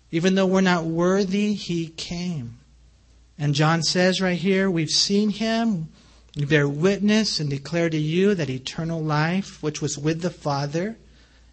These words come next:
and was manifested to us."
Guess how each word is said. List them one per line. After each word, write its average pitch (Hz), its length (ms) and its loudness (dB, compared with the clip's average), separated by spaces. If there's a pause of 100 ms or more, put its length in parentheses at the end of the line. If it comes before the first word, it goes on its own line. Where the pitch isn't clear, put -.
(160)
and 143 160 -2
was 139 200 -2
manifested 143 1120 -2
to 127 340 -8
us." - 640 -12